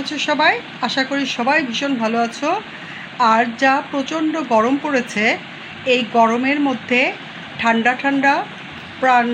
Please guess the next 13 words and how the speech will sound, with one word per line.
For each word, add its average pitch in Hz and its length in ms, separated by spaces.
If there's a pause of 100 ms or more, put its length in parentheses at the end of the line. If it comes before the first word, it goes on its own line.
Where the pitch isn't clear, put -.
জুড়ানো 233 420 (280)
একটা 226 260 (460)
ডেজার্ট 254 340 (100)
আইটেম 240 260 (140)
তোমাদের 214 360
সাথে 220 180 (100)
আমি 220 120 (120)
শেয়ার 240 300
করতে 277 280
যাচ্ছি। 220 340 (580)
এটা 269 220
হচ্ছে 302 280 (560)
তরমুজের 254 600